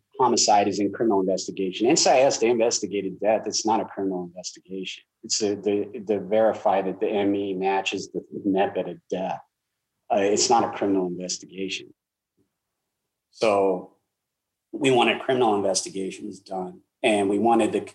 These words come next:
C Os held accountable. One of the examples I used to Congress was that, uh, you had thirteen helo squadrons in Norfolk, Virginia.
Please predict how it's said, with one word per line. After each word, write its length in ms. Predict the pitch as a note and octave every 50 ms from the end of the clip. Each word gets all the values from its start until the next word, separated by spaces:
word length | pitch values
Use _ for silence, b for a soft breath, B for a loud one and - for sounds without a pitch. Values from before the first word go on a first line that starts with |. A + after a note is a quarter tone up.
| _
C 260 | - - - - B2+ A#2
Os 200 | G#2+ G#2 - -
held 160 | A2 G#2+ G#2
accountable. 580 | G2+ F2+ - - A#2+ A#2 A#2 A2 G2+ G2+ G2+ G2+
One 140 | G#2 A2+ A2
of 80 | A2 A2
the 60 | G#2+
examples 600 | G2+ G2 G2 - A2 G#2+ G#2+ G#2 G#2+ A2 G2 G2+
I 100 | G#2+ G2
used 720 | F#2+ F#2+ G2+ G#2 A2 A2 A2 G#2+ G#2 G#2 G2+ - - - -
to 40 |
Congress 680 | - - - - A#2 A#2+ A#2 A2 G#2+ G#2 G2 - - -
was 360 | G#2+ G2+ G2 F#2+ F2+ F2+ -
that, 200 | - G#2 G2+ G2
uh, 240 | G2 F#2+ F#2+ F#2 F#2 - - _ _ _ _ _ _ _ _ _ _ _ _ _ _ _ _ _ _ _ _ _ _ -
you 80 | D3+
had 140 | C3+ B2+ -
thirteen 440 | - C#3+ D3 D3 C#3+ - C#3+ C3 B2+
helo 300 | A2+ B2 B2+ A#2+ A2+ G#2
squadrons 540 | - - - G#2+ G#2 G#2 G2+ G#2 G#2 G2 F#2
in 100 | G2 G2+
Norfolk, 420 | G#2 G#2 G2+ - - G#2 G2 -
Virginia. 600 | - G2+ F2+ F#2 F#2+ G2+ G2+ G2 F#2 F#2 F#2 F#2